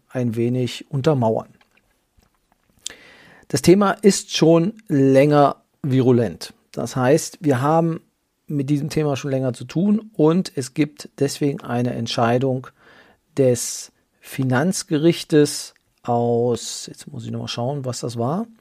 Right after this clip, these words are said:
Finanzgericht Rheinland-Pfalz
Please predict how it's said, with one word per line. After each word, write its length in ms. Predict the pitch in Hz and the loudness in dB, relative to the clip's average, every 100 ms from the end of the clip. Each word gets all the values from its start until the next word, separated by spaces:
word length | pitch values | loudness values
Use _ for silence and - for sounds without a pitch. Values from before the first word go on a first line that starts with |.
| _ - - _ _ _ | _ -20 -20 _ _ _
Finanzgericht 840 | - 139 135 214 - 147 185 - | -6 -2 0 0 -2 -2 -2 -2
Rheinland-Pfalz 1200 | 170 131 127 143 190 175 160 - 117 - - - | -2 0 2 2 2 0 -4 -2 -2 -2 -8 -18